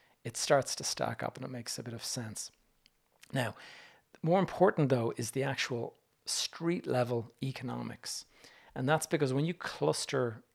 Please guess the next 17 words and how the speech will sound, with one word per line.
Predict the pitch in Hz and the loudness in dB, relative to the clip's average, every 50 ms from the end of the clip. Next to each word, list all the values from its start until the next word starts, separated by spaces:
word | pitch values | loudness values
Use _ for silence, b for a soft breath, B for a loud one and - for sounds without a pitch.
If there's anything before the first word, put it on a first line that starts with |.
| _ _ _ _ _ _ _ _ _ _ _ | _ _ _ _ _ _ _ _ _ _ _
tall | - - - 131 127 127 127 120 120 127 - | -8 -6 -2 2 2 4 4 2 0 -2 -4
buildings | - 120 120 120 113 113 107 110 107 - | -4 -4 -2 -2 -4 -4 -6 -8 -8 -8
together, | - - 113 107 120 117 117 113 107 98 - B B B B B B B B B B B B | -8 -8 -6 -4 -2 0 0 -2 -2 -8 -12 B B B B B B B B B B B B
it | - 117 - | -6 -4 -2
starts | - - 143 135 135 131 - - | 2 4 4 4 4 2 0 0
to | - 135 | 2 2
really | 131 135 135 127 123 | 4 4 4 4 2
make | 117 117 117 113 110 110 - - - - - | 2 0 0 -2 -4 -6 -8 -12 -12 -8 -6
a, | 117 113 113 113 110 110 110 110 117 - 151 - - - - - | -6 -4 -4 -4 -6 -6 -8 -8 -10 -10 -12 -14 -14 -14 -12 -10
you | 113 | -8
know, | 120 123 - | -8 -6 -4
an | 135 | -2
area | 131 131 135 131 127 120 - | 0 0 2 2 0 0 -2
of | - 120 - | -2 -4 -4
the | - | -4
city | - - - 135 113 110 107 104 - _ _ - | -2 -2 0 0 -2 -4 -6 -8 -10 _ _ -10
work | 120 120 123 113 - - - - - | -8 -6 -4 -6 -6 -8 -10 -14 -16